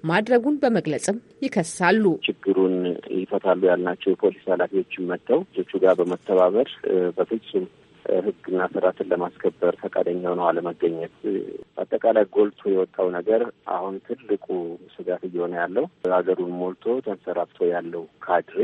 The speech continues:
Speaker 2: ፍጹም አላነቃንቅ አላፈናፍን የሚል ሁኔታ ላይ መገኘቱ ነው። ይህን ደግሞ እየታየ እየታወቀ ደግሞ ጉዳዩን መርምሮ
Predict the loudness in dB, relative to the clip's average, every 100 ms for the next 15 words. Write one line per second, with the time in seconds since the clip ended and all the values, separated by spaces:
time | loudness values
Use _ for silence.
0 | -2 -4 _ _ _ -14 -12 -4 -4 -4
1 | -4 0 0 0 -4 -6 -6 -4 -6 -8
2 | -14 _ -6 -4 -4 -6 -8 -8 -14 -14
3 | -14 -12 -12 -8 -6 -6 -8 _ -6 -6
4 | -4 -4 -4 -6 -4 -4 -4 -6 -4 -2
5 | -2 -2 -4 -4 -4 -4 -2 -4 -2 -2
6 | -2 -4 -8 -8 -6 -8 -8 -8 -8 -4
7 | -4 -6 _ _ _ _ _ -14 -6 0
8 | 2 2 0 0 0